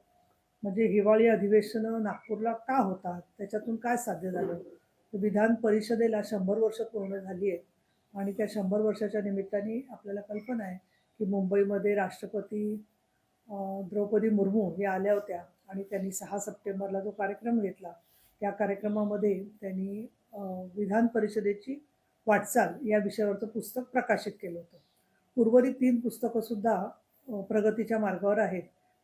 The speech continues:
आणि पुढच्या वर्षभरामध्ये त्याच्यात पत्रकारांच्या सहकार्याने ते आम्ही काम करतोय. तसंच नागपूरच्या हिवाळी अधिवेशनाने बजावलेली भूमिका आणि त्यातल्या काही महत्त्वाच्या आठवणी गेल्या शंभर वर्षातल्या अशा एकत्र करण्याच्या दृष्टीने एक साधारण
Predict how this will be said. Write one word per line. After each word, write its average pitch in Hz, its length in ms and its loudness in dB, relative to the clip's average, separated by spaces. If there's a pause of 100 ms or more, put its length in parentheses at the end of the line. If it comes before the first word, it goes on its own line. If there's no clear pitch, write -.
आणि 196 120 0
पुढच्या 214 360 0
वर्षभरामध्ये 208 800 0
त्याच्यात 214 300 -4 (100)
पत्रकारांच्या 240 640 4
सहकार्याने 208 540 0
ते 208 160 -6
आम्ही 196 180 -2
काम 190 240 -6
करतोय. 185 400 -6 (640)
तसंच 269 280 2
नागपूरच्या 254 600 0
हिवाळी 240 320 4
अधिवेशनाने 226 680 2
बजावलेली 214 560 2
भूमिका 196 560 0 (440)
आणि 208 140 0
त्यातल्या 214 420 0
काही 226 220 4
महत्त्वाच्या 208 560 0
आठवणी 220 400 4
गेल्या 190 280 0
शंभर 196 320 2
वर्षातल्या 190 580 0 (480)
अशा 208 220 2
एकत्र 233 420 2
करण्याच्या 208 460 -2
दृष्टीने 208 400 0
एक 190 160 -4
साधारण 208 420 -2